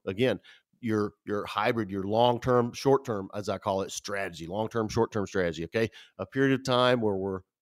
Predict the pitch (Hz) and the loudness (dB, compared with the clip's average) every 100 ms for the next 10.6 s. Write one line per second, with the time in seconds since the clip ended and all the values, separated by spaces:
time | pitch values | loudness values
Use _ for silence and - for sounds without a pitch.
0 | _ - 104 104 92 - - 139 135 _ | _ -8 -6 -6 -8 -8 0 0 0 _
1 | 113 117 113 - 113 110 113 110 104 98 | 0 0 0 0 2 2 2 0 -2 -2
2 | - 107 117 - _ _ _ 113 113 139 | -2 -2 -4 -12 _ _ _ -2 2 4
3 | 127 117 120 110 117 107 117 110 104 107 | 2 0 -4 -2 -2 0 -2 0 -2 -4
4 | 95 104 - 98 92 104 101 107 - - | -8 -8 -6 -4 -2 -2 -2 -6 -8 -18
5 | - 180 165 147 131 117 104 _ _ _ | -6 -2 2 2 2 2 2 _ _ _
6 | _ 170 113 104 123 - 98 90 90 104 | _ -4 0 0 0 -2 -6 -6 -6 -4
7 | 104 113 143 143 151 131 170 143 139 214 | -2 -2 -4 -4 -8 -4 -2 0 -2 0
8 | 143 73 98 120 147 127 101 104 - 101 | -2 -2 4 8 8 8 4 -2 -2 -2
9 | 107 - 107 101 98 95 104 101 90 98 | -2 -4 -6 -4 -2 -2 -2 -2 -4 -4
10 | 107 95 82 101 110 95 | -2 -2 -6 -4 -4 -4